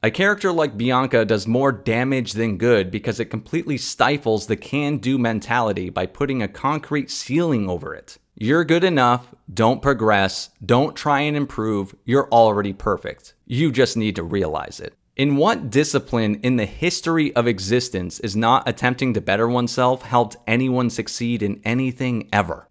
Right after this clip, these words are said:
How could humanity progress if we said, "This is good enough"? How is the hypocrisy in the existence of this mentality not obvious to absolutely everybody? Almost everyone deals with insecurity, no matter what they look like or who they are.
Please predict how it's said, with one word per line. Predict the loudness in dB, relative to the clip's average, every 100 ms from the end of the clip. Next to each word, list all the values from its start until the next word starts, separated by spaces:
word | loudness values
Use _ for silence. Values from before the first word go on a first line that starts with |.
| _
How | 2 4 4
could | 2 0
humanity | 0 0 0 0 0 0
progress | 0 2 2 2 -2
if | -6 -2
we | -2
said, | 4 4 4 0 _ -6
"This | 2 2 2
is | -2
good | 0 0
enough"? | -2 -6 -14 _ _ _
How | 2 4 4
is | 4
the | 2
hypocrisy | 2 2 2 2 0 2 2
in | 2
the | 0
existence | -2 2 4 4 4 2 2
of | 0 0
this | 0 2
mentality | 0 2 2 4 2 0
not | 2 2 4
obvious | 2 4 0 -2
to | -4 2
absolutely | 2 2 -2 -4 -2 -2
everybody? | 0 2 0 0 -6 -8 -16 _ -2
Almost | 2 4 2 2 2
everyone | 4 4 4 4
deals | 2 2 -2
with | -4
insecurity, | -4 -4 -6 -4 -2 -4 -12 -18 -6
no | -2
matter | 2 2 4
what | 2 2
they | 2
look | 0 0
like | 0 -2 -6
or | -8 -8
who | -4 0
they | 2 2
are. | 0 -6 -12